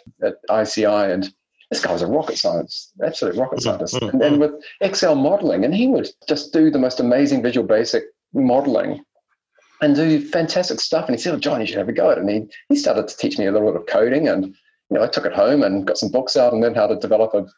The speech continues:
Speaker 1: do V B and, and b-,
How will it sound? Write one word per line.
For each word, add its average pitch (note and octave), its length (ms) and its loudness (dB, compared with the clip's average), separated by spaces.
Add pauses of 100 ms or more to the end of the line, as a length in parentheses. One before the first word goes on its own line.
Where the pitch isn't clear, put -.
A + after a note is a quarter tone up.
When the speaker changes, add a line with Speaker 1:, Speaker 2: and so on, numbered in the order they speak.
(460)
Speaker 1:
do A2 260 -2
V A2+ 200 0
B A#2 280 2
and, G#2+ 320 0
and A2+ 380 0 (220)
b-, B2+ 60 -2